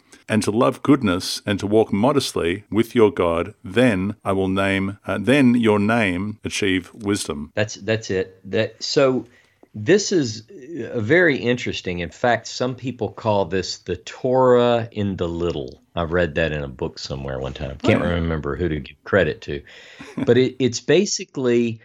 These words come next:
Speaker 2: w-, when it, when you really boil it down, what does God truly ask of us? I mean, if, because the writer here, Micah, is saying, "Look, if I need to bring,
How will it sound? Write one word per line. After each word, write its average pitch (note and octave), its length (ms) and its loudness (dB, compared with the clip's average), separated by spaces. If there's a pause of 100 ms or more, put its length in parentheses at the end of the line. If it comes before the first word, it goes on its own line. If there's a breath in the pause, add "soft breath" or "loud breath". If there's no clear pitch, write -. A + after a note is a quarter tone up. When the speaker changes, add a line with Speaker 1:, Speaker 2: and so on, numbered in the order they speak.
(100)
Speaker 2:
w-, C#3+ 200 -2 (460)
when F3 220 4
it, D#3+ 140 4
when E3+ 160 2
you D#3+ 120 2
really A#3+ 560 2
boil C3 540 4
it A2 180 0
down, E2+ 580 -6
what F#3+ 320 0
does D3 200 -2
God A#2 640 2
truly C#3+ 640 -2
ask F#2+ 420 -2
of D2 160 -6
us? - 400 -12 (100)
I F2+ 80 -4
mean, A2 320 2
if, A2+ 220 2 (360 soft breath)
because G#2+ 320 0
the A2 120 4
writer E3 440 2
here, C3 400 -2
Micah, D3+ 380 -2
is A2+ 180 -4
saying, G2 440 -2 (100)
"Look, B2+ 360 4
if A2+ 260 -2
I D3+ 160 0
need F3+ 300 -2
to A#2+ 100 -4
bring, A2+ 640 0